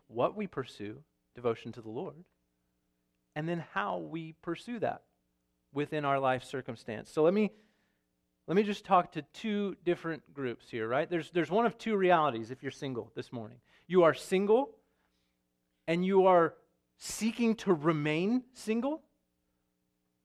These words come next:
or you are single and you're seeking to be married. I want to talk to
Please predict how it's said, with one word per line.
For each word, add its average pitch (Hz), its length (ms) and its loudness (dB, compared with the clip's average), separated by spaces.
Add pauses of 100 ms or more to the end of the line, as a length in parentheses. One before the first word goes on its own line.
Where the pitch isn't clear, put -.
(440)
or 214 560 4 (240)
you 175 200 2
are 165 100 4
single 165 540 -2
and 160 180 -6
you're 156 100 -4
seeking 170 460 -8
to 135 80 -14
be 139 100 -4
married. 113 460 -4 (1200)
I 135 40 -10
want 139 180 -4
to 143 60 -16
talk 156 240 -4
to 143 180 -6